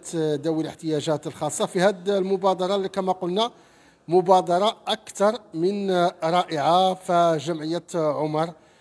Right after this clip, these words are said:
لرعاية ذوي الاحتياجات الخاصة وجهت دعوة عامة لجميع المواطنات والمواطنين من ذوي الاحتياجات الخاصة بإقليم الجديدة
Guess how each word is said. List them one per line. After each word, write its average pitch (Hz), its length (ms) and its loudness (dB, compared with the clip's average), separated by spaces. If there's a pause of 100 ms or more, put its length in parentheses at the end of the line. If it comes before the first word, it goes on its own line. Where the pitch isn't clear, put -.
(220)
لرعاية 165 600 0
ذوي 160 140 0
الاحتياجات 156 600 -4
الخاصة 175 600 0
وجهت 165 560 -2
دعوة 165 420 -2
عامة 190 400 2 (480)
لجميع 180 440 -2
المواطنات 185 720 0
والمواطنين 175 920 -2
من 165 160 -2
ذوي 165 200 -2
الاحتياجات 160 560 -2
الخاصة 156 400 -4
بإقليم 160 640 -6
الجديدة 143 540 -4